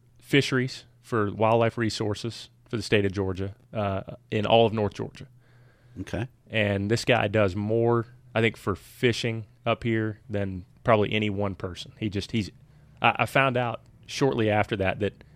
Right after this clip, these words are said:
Speaker 1: that was not uncommon. He does that all the time. He's constantly finding young folks and just giving them enough information to say, "Okay, now go have fun."
Speaker 2: Good for him.
Speaker 1: Yeah,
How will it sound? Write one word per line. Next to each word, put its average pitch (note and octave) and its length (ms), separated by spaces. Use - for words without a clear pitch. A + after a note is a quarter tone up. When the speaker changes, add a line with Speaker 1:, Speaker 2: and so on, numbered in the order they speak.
Speaker 1:
that B2+ 120
was A#2+ 120
not A2 160
uncommon. F#2+ 480
He G#2 100
does G2+ 220
that G2 240
all G2 280
the F#2 80
time. F2+ 280
He's G2+ 160
constantly G2 600
finding G#2+ 300
young G2 200
folks F#2+ 340
and F#2+ 180
just F#2+ 220
giving A#2+ 200
them A2 120
enough G#2+ 300
information G#2+ 560
to F#2+ 60
say, G2+ 200
"Okay, A2+ 320
now A2 80
go G#2+ 140
have A2 140
fun." G2 260
Speaker 2:
Good F3+ 180
for - 140
him. A2+ 420
Speaker 1:
Yeah, G2+ 260